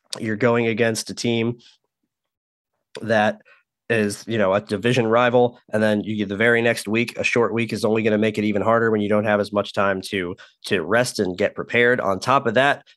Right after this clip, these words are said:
they're breaking in some new starters on the offensive line, and that's always gonna make things difficult.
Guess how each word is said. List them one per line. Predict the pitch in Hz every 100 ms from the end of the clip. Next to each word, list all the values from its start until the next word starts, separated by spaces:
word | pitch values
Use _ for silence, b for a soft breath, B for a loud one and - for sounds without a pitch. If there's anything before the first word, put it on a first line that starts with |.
| -
they're | 95
breaking | 107 117 123 120
in | 120
some | 117 95
new | 113
starters | 120 113 113 113 113
on | 107
the | 104
offensive | 107 117 117 104 80 82
line, | 113 131 131
and | 92
that's | 113 123
always | 120 127 127
gonna | 127 123
make | 123 120
things | - 123 120
difficult. | 127 123 120 127 123